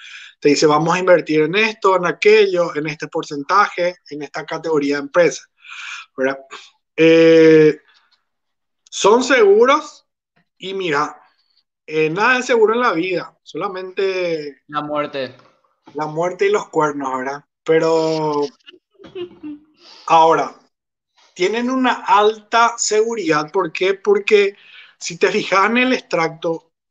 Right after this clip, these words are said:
Speaker 1: la mayor parte de la diversificación de los fondos se hacen sobre certificados de depósito de ahorro. Y por si no lo sabías,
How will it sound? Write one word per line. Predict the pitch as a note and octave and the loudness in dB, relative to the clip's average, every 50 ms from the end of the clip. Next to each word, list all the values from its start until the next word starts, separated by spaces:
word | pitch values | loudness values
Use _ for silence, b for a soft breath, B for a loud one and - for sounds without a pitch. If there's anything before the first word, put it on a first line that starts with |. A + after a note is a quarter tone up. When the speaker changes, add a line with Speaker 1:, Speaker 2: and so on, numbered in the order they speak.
| _ _ - | _ _ -6
Speaker 1:
la | C#3+ D#3 E3 | -2 -2 -2
mayor | F3 F#3 F#3+ F3+ D#3+ D#3+ F3+ F#3 - | 0 0 -2 0 0 0 -2 -2 -2
parte | - - E3+ E3+ F3 E3+ - F#3+ | 0 0 2 2 0 -2 -2 -4
de | F#3 F#3 F#3 F#3 | -2 -2 -2 -2
la | F#3 F#3 F#3 | -2 -2 -4
diversificación | F#3 F#3+ F#3+ G3 G3 F#3+ - G3+ G3 G#3 G3+ G3+ E3 - - D#3+ E3 | -2 -2 0 0 0 -2 -4 -6 -4 -2 -2 -2 -2 -2 -4 -6 -6
de | F3+ F#3 | -4 -4
los | F#3+ F3 - | -6 -6 -6
fondos | - D#3+ D#3 E3 F3 E3 | -8 -6 -6 -6 -6 -4
se | - E3+ | -4 -4
hacen | D3+ D3 C#3+ - F3 E3+ F3 F#3 - B B B B B B B B B | -4 -4 -6 -4 -4 -4 -6 -6 -12 B B B B B B B B B
sobre | B - E3 D#3+ D#3+ E3 E3+ E3 E3 E3 _ | B 0 2 4 6 6 4 2 0 -6 _
certificados | - - - D#3+ D#3 D#3+ D#3+ _ - F3 D#3+ E3 F#3 E3 - D#3+ D3 D3+ D#3 E3 | -8 -4 -2 -2 -2 -2 -8 _ -12 -10 -8 -8 -8 -6 -4 -2 0 0 0 0
de | F3 F3+ | -2 -2
depósito | E3 - - D3 C#3 C#3+ D#3 C#3+ E3+ E3 | -4 -4 -4 -4 -4 -4 -4 -2 0 2
de | E3+ F3 | 2 2
ahorro. | E3 C#3 - - - - - _ _ _ _ _ _ _ _ _ _ _ B B B B B B B B B B B B B B | 2 0 -4 -10 -14 -18 -20 _ _ _ _ _ _ _ _ _ _ _ B B B B B B B B B B B B B B
Y | - E3 | -12 -10
por | D#3 D#3 F3 F3+ F3+ | -4 0 0 0 0
si | F3 F3 | -2 -6
no | E3+ F#3 G#3 | -4 -2 -2
lo | A#3+ B3 | -2 0
sabías, | - A#3+ G3 E3+ E3 E3 D#3+ F3 F3 - - - - _ | 0 -2 -2 -4 -4 -6 -6 -6 -8 -10 -14 -16 -18 _